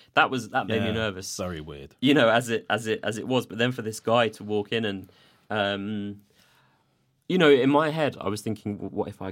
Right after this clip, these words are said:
Speaker 1: what if I can't remember him? Um, you know, what if it, what if it's just the blank? You know, I'm talking to him and it's just the blank." Um,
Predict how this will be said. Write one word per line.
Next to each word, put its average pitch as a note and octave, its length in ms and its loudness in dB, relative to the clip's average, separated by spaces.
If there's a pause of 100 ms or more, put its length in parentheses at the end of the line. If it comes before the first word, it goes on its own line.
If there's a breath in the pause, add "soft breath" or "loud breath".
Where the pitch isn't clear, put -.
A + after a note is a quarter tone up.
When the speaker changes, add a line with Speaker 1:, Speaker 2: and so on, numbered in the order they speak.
Speaker 1:
what G2+ 220 -12
if G#2+ 80 -16
I D#2 60 -12
can't - 240 -8
remember A#2+ 340 -4
him? C3+ 680 -4
Um, F#2 600 -10 (260)
you A2+ 140 -6
know, G#2 140 -4
what G2+ 220 -6
if - 180 -14
it, - 100 -16 (520)
what - 160 -12
if - 100 -16
it's - 120 -16
just - 160 -16
the - 60 -8
blank? A2+ 640 -10 (400 soft breath)
You G#2 80 -8
know, G2+ 80 -4
I'm F#2+ 80 -6
talking B2 320 -6
to - 100 -10
him F#2+ 80 -4
and F#2+ 100 -6
it's - 120 -12
just - 160 -16
the - 40 -10
blank." A#2+ 560 -4 (360 soft breath)
Um, G2 840 0